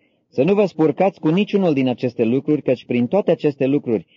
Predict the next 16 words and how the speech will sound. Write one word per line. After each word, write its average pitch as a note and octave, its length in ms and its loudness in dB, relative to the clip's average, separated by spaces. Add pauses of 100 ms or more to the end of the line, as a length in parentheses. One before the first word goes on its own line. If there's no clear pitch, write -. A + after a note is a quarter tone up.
(100)
s-au C3 220 0
spurcat B2+ 480 -4
neamurile B2+ 600 0
pe A2+ 120 -2
care A2+ 180 0
le A2+ 120 0
voi A2 200 0
izgoni A2 400 -2
dinaintea G#2+ 480 -4
voastră. A#2 420 -6 (1500)
Țara E3 360 4
a C3+ 160 -2
fost D#3+ 380 -2
spurcată C#3 560 -2
prin F2+ 260 -6
ele. D#2 300 -12